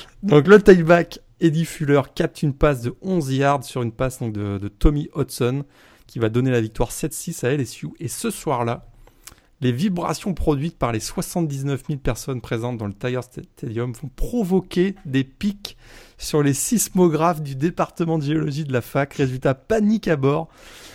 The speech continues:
On pensait qu'un tremblement de terre sévissait, et pas du tout, c'était simplement la victoire des Tigers de L S U dans un match qui est donc désormais célèbre et qui est rentré dans l'histoire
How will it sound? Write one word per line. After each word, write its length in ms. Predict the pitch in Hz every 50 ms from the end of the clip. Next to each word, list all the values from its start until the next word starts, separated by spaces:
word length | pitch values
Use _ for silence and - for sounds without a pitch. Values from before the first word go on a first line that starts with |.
| - - -
On 120 | 147 139
pensait 300 | 135 - 180 180 - 214
qu'un 120 | - - 156
tremblement 360 | - 156 151 143 139 139 135
de 40 | 131
terre 160 | - 147 127
sévissait, 600 | - - 180 156 139 147 135 - - 135 131 151
et 80 | 139 127
pas 180 | - - 175
du 120 | 160 139 131
tout, 180 | - 143 156
c'était 260 | 151 - - - - 117
simplement 480 | - - 131 120 - 123 117 123 135
la 80 | 123 107
victoire 640 | 101 110 120 147 - _ - 143 131 131 131 131
des 100 | - 113
Tigers 560 | - - - - 131 117 113 117 117 120 110 107
de 140 | 104 123 -
L 120 | 165 131 117
S 260 | 107 98 - - -
U 80 | 123 113 123 - _ _ _ - - - _ _ _ _
dans 120 | 123 117
un 60 | 110 107
match 180 | 110 120 123
qui 240 | - - - - 110
est 40 | 107
donc 240 | 123 120 - - -
désormais 380 | 107 107 104 113 107 107 110
célèbre 440 | 101 - - 151 143 139 139 131 120
et 60 | 117
qui 160 | - - -
est 40 | -
rentré 320 | 104 110 135 131 - - 139
dans 100 | 131 120
l'histoire 440 | 113 101 - - - 120 120 127